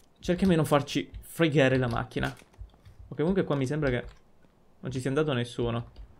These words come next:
Il pompa è carico al massimo? Sì. Ok, perfetto. Ah, ma c'è anche un veicolo qui.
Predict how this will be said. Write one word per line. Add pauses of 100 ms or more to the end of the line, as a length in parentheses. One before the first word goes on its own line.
(720)
Il
pompa
è
carico
al
massimo? (100)
Sì. (2000)
Ok, (160)
perfetto. (500)
Ah,
ma
c'è
anche
un
veicolo
qui.